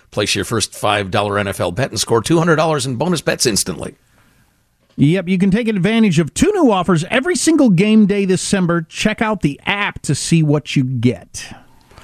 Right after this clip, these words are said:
Speaker 1: Yeah, uh, let's see. Zabba-dabba-doo. Don't wait till kickoff to get in the hype. Download the DraftKings Sportsbook app now. Use the code Armstrong and Getty. Again, that's Armstrong and Getty. Spell it out. Only on DraftKings Sportsbook.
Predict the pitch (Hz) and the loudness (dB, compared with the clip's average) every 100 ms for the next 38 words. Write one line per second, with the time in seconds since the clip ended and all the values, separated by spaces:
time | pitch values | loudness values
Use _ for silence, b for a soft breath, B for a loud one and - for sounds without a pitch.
0 | B B B B B B B - 143 156 | B B B B B B B -6 0 0
1 | 139 120 120 117 113 147 - - 127 120 | 0 0 0 0 -2 -2 0 0 2 0
2 | 107 165 135 104 113 98 85 151 139 185 | 0 -2 -2 -2 -2 -4 -2 -2 0 -2
3 | 202 214 - 156 - 175 175 156 123 156 | -2 -8 -4 -4 -2 -2 0 -2 -2 -2
4 | 151 123 127 143 - 127 127 127 98 90 | -2 0 0 0 0 0 2 0 -2 0
5 | 139 - 135 107 - 156 147 139 110 110 | -2 -2 -6 -4 -2 -2 -2 -4 -2 -2
6 | - 135 151 123 98 - 117 104 110 - | 0 0 0 -2 -4 -2 0 0 0 -2
7 | 117 104 87 87 147 175 180 151 B B | -2 -2 -6 -4 -2 -2 -4 -6 B B
8 | 143 165 143 76 80 98 101 - - 139 | -2 -2 -2 -6 -8 -6 -2 -4 0 -2
9 | 196 196 - 185 202 180 120 147 202 214 | 0 -4 -2 -2 0 -2 -2 -2 -2 -2
10 | 160 170 101 123 - 147 143 143 92 165 | 0 -2 -2 -8 -4 -2 -2 -2 -2 -2
11 | 139 143 107 113 135 - - 160 151 - | -2 -2 -4 -4 -4 -6 -8 -4 -2 -4
12 | - 180 - 220 - | -4 -6 -4 -4 -6